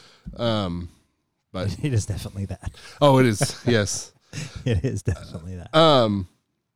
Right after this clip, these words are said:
Speaker 1: Spider-Verse has been canceled. Not
Speaker 2: Almost as
Speaker 1: canceled.
Speaker 2: big as Star Wars.
Speaker 1: Not
Speaker 2: Almost,
Speaker 1: canceled.
Speaker 2: you know, or
Speaker 1: Almost,
Speaker 2: bigger
Speaker 1: almost.
Speaker 2: than Star Wars, actually.
Speaker 1: Yeah.
Speaker 2: So.
Speaker 1: Um, not canceled. Uh, Spider-Verse has been delayed till next year. While I'm not surprised,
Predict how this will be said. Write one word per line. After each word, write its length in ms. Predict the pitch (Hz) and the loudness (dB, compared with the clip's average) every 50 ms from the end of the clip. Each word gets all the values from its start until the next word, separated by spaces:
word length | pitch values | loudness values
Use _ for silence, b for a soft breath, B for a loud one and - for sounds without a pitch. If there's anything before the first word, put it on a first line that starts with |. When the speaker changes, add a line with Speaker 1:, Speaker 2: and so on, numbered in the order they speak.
| _ - | _ -10
Speaker 1:
Spider-Verse 680 | - - - - 170 196 214 185 170 147 139 127 - - | -8 -6 -2 2 4 4 4 4 4 4 4 2 2 0
has 100 | 123 107 | -4 -4
been 160 | 120 117 104 | -2 -4 -2
canceled. 480 | - 127 123 123 - - 113 107 104 107 | 0 0 0 0 0 0 -2 -2 -4 -6
Not 60 | 107 - | -4 0
Speaker 2:
Almost 320 | 120 139 139 139 131 127 | 2 4 4 4 4 4
as 60 | 123 | 4
Speaker 1:
canceled. 200 | 110 98 - 104 | 2 4 2 2
Speaker 2:
big 80 | 92 101 | 0 0
as 100 | 107 - | -2 -4
Star 220 | - 110 95 85 | -4 -4 -4 -4
Wars. 200 | - 82 - - | -6 -8 -8 -6
Speaker 1:
Not 120 | 92 92 104 | -4 -2 -2
Speaker 2:
Almost, 100 | 120 107 | 0 -2
Speaker 1:
canceled. 300 | 85 92 92 80 - - | -2 -4 -4 -6 -6 -4
Speaker 2:
you 60 | 101 | 0
know, 60 | 110 127 120 | 2 4 4
or 80 | 113 127 | 6 4
Speaker 1:
Almost, 200 | 120 101 98 - | 2 0 0 0
Speaker 2:
bigger 200 | 165 160 95 92 | 0 2 2 0
Speaker 1:
almost. 180 | 90 90 95 | -2 -2 -4
Speaker 2:
than 20 | 90 | -6
Star 140 | - - 85 | -8 -10 -10
Wars, 160 | 80 - - - | -12 -14 -16 -18
actually. 180 | - - - 95 | -18 -14 -10 -10
Speaker 1:
Yeah. 80 | 90 - - _ _ | -10 -10 -12 _ _
Speaker 2:
So. 100 | - - b b b b b | -20 -20 b b b b b
Speaker 1:
Um, 260 | 101 123 120 113 120 | 2 4 4 6 4
not 160 | 135 135 - | 4 2 2
canceled. 380 | - 135 113 - - 104 92 - | 2 0 0 0 0 -6 -6 -4
Uh, 160 | - 120 113 101 | -2 0 0 0
Spider-Verse 500 | - - 135 143 151 135 143 143 - - | 2 2 2 2 4 2 2 0 0 -2
has 100 | 123 107 | -4 -4
been 180 | 110 120 120 110 | -2 0 0 0
delayed 320 | 117 110 113 113 113 113 | 0 0 -2 -2 -2 -4
till 100 | - 117 | -4 -4
next 240 | 113 113 117 - - | -4 -4 -4 -6 -8
year. 180 | 95 87 95 - _ _ _ _ _ _ _ _ _ - | -8 -8 -8 -10 _ _ _ _ _ _ _ _ _ -6
While 180 | 101 101 101 | -4 -2 -2
I'm 220 | 104 101 98 90 90 _ _ _ | -2 -2 -4 -4 -6 _ _ _
not 220 | 104 101 92 82 | -12 -12 -10 -8
surprised, 560 | - - 110 120 110 95 95 107 127 - - | -8 -6 -4 -2 -2 -2 -2 -6 -8 -10 -14